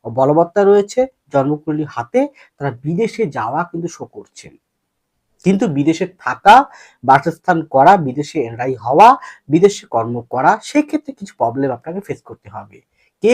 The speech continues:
কতটা ফেস করবে, সেটা তার জন্মকুণ্ডলী বলবে। এরপরে কি করবে? এছাড়াও দেখবেন আপনারা কর্মজীবনের ক্ষেত্রে যারা আর্ট ওরিয়েন্টেড বিষয়ের ক্ষেত্রে উন্নতি আছে,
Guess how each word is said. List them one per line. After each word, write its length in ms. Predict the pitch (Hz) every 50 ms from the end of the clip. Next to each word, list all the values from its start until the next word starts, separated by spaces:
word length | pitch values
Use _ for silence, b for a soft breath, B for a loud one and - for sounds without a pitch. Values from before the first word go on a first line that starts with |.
| 247
কতটা 280 | 247 165 135 - 165 170
ফেস 180 | - - 147 _
করবে, 320 | - 170 165 180 220 262 277 b b b b b _
সেটা 200 | _ 143 127 135
তার 120 | 143 135
জন্মকুণ্ডলী 680 | 117 113 107 113 113 117 113 - 120 120 127 131 185 233 262 - _ _ _ _ _ _ _ -
বলবে। 460 | 120 123 156 185 190 165 123 - - - - _ _ _ _ _ _ _ _ _ _ _ _ _ _ _ _ -
এরপরে 280 | - 196 - 269 254 240
কি 120 | - 254
করবে? 280 | 233 254 247 254 285 302 302 - _ _ _ _ _ _ _ _ _ _ _ _ _ _ _ - - B B B B B -
এছাড়াও 440 | 185 - 269 262 240 220 233 247 B B B B - 151
দেখবেন 320 | 190 214 196 208 240 220
আপনারা 360 | 208 202 - - 214 208 208
কর্মজীবনের 720 | 208 - 165 156 151 170 180 180 175 180 185 185 185 180 180
ক্ষেত্রে 360 | - 175 - _ _ 180 170
যারা 140 | 175 170 160
আর্ট 360 | - - 135 139 151 151 147 143
ওরিয়েন্টেড 480 | 139 135 135 143 143 143 147 151 139 127
বিষয়ের 280 | - - - 143 143 -
ক্ষেত্রে 240 | _ _ _ - 127
উন্নতি 440 | 117 117 123 131 127 - 131 131 127
আছে, 280 | 123 123 - - 123